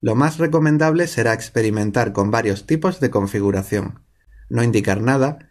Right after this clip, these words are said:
solo indicar las palabras clave, o solo el género, o las palabras clave y el género, y ver durante dos o tres semanas el rendimiento que tiene cada configuración para al final quedarte con la que más ingresos te dé.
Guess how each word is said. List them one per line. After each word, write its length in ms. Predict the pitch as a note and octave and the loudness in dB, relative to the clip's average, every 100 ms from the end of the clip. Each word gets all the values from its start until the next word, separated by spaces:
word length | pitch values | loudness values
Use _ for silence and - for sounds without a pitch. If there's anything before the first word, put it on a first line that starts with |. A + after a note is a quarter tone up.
| _ | _
solo 280 | - B2+ B2+ | -4 2 2
indicar 360 | A2+ A2 A#2 A2+ | 2 0 0 0
las 180 | G#2 | -2
palabras 440 | - A2 G#2+ G2+ G2+ | -2 0 2 0 -2
clave, 460 | - C#3+ C3 D3 - _ - | 0 2 0 -2 -12 _ -6
o 120 | G#2+ | -4
solo 240 | A2+ G#2+ | 0 0
el 60 | G2 | 0
género, 600 | - C3+ A#2+ C3 C3 _ _ - | 0 0 2 0 -4 _ _ -4
o 100 | B2 | 0
las 180 | A#2 - | 0 -2
palabras 420 | A2+ A2 G#2+ G#2 | -2 0 0 -4
clave 360 | - A#2 A2+ G#2 | -4 0 2 2
y 100 | G2+ | 2
el 80 | |
género, 580 | G2 D3 C#3+ B2 - - _ _ _ _ - | 0 2 2 2 -2 -6 _ _ _ _ -2
y 120 | A#2+ | 2
ver 220 | C#3 C3+ | 2 2
durante 340 | A2 G#2 G2+ | 2 0 0
dos 220 | G2+ A#2+ B2+ | 2 2 2
o 60 | |
tres 200 | C3+ C#3 | 0 0
semanas 520 | D3+ D3+ D3+ D#3 D#3+ | 2 2 2 0 -2
el 100 | A2+ | -4
rendimiento 640 | A2 A2+ G#2+ G#2+ C3 C#3+ C#3 | 0 0 2 2 4 4 2
que 100 | D3 | 0
tiene 340 | D#3 D#3 G#2 | 2 2 2
cada 220 | G#2+ A#2 | 0 0
configuración 840 | B2 C3 C#3+ C#3 C#3 C3 D3+ D#3 - - _ | 0 2 4 4 4 2 0 0 -6 -20 _
para 180 | C3 A#2+ | 0 0
al 60 | B2 | 0
final 380 | C3 C3+ C#3+ | 2 4 2
quedarte 520 | C3+ A2+ C#3 D3 D#3+ D3+ | 2 2 2 0 -2 2
con 140 | B2+ | 0
la 100 | G#2 | 2
que 100 | G#2+ | 0
más 220 | G#2+ A2 | 0 0
ingresos 500 | B2 A#2 B2+ D#3+ D#3+ | 0 0 0 -2 -2
te 120 | A2 | -2
dé. 280 | G2 F#2+ - | 0 0 -6